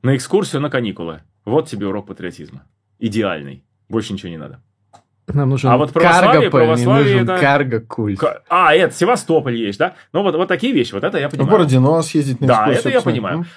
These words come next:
Speaker 1: А вот на уроках, да, смысла какого нет, да? Ну, давайте поговорим, как мы любим нашу родину, да? А на следующий день, значит, э,
Speaker 3: Ага.
Speaker 1: будем смотреть, как...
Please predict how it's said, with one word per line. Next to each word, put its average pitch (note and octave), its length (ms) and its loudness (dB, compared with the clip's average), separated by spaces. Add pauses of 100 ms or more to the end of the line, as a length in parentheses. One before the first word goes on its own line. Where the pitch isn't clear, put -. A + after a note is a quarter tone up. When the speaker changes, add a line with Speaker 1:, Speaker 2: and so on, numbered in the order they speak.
Speaker 1:
А B2 160 0
вот D#3+ 200 -2
на D#3+ 100 -2
уроках, F3 320 0
да, C3+ 140 -2
смысла B2 340 -4
какого F#2+ 300 -8
нет, D#2+ 200 -10
да? G2+ 100 -6
Ну, A2 100 -8
давайте G2+ 280 -6
поговорим, G#2 320 -6
как G2 160 -10
мы F#2+ 80 -6
любим G2+ 240 -8
нашу G2 220 -10
родину, D2+ 340 -14
да? G2+ 220 -12 (340)
А F#2+ 240 -6
на G2+ 120 -6
следующий A#2 320 -6
день, C3 180 -6
значит, - 300 -10
э, E2 220 -8
Speaker 3:
Ага. E2+ 160 -6
Speaker 1:
будем G2 280 -8
смотреть, G2 380 -8
как... - 380 -20